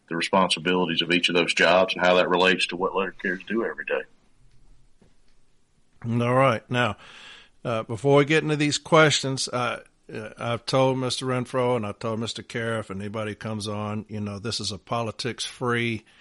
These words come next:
Speaker 2: podcast. However, some of these questions that y'all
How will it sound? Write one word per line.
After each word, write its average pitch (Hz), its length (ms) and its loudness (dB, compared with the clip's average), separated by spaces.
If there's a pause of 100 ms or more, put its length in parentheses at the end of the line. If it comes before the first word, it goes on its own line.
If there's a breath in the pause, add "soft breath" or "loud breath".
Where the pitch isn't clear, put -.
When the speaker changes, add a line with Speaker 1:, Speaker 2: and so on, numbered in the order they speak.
(340 soft breath)
Speaker 2:
podcast. 117 680 0
However, 123 580 6
some 127 300 2
of 139 100 0
these 139 220 0
questions 120 640 0
that 110 220 -4
y'all 113 340 -4